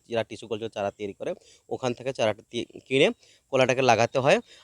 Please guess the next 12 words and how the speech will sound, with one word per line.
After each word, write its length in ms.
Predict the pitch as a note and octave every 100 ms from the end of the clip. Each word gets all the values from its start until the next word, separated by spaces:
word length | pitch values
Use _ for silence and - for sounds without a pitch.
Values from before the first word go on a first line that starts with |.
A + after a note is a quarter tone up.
| -
আর 120 | A2+
কলাটাকে 560 | - B2+ C3+ C3+ - F3
লাগানোর 400 | D3 G#2+ B2+ E3
সময় 300 | - E3 F#3
যেহেতু 260 | C#3 C#3 D3
গাছটা 400 | A#2 A2+ - D#3+
ছোট 220 | - C3+
থাকে, 320 | F3+ E3 - C#3+ F3+ - _ -
ওটা 140 | C3
পরিচর্যা 500 | B2+ C3 B2+ C3+ D3+
করতে 280 | C#3 G#2 -
হয়। 160 | F2+